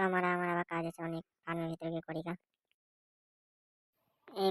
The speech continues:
বোকাচোদা ছেলেটাকে বললাম, আবার মামার আছে নাকি দেখে যাবে মুরগির। না, তা না দেখে খালি ঘুরে ঘুরে বেড়াচ্ছে। আর মারা কাকে কি বলবো, ছেলে একখান হয়েছে। ফার্মে মারা কত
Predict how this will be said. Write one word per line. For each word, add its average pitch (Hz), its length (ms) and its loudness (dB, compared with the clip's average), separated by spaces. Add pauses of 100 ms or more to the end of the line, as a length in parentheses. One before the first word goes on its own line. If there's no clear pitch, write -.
(120)
বোকাচোদা 190 420 2
ছেলেটাকে 185 420 6
বললাম, 175 380 6 (440)
আবার 175 180 4
মামার 180 260 6
আছে 175 200 0
নাকি 180 200 4
দেখে 175 220 -2
যাবে 175 220 4
মুরগির। 170 400 2 (460)
না, 170 200 0
তা 170 160 0 (100)
না 190 200 8
দেখে 190 280 2
খালি 180 240 4
ঘুরে 175 220 0
ঘুরে 170 160 4
বেড়াচ্ছে। 165 360 -2 (600)
আর 185 220 4
মারা 175 260 4
কাকে 175 300 -6
কি 185 160 -4
বলবো, 160 340 2 (380)
ছেলে 180 260 2
একখান 180 280 4
হয়েছে। 165 320 2 (960)
ফার্মে 190 340 4
মারা 185 200 8
কত 180 180 0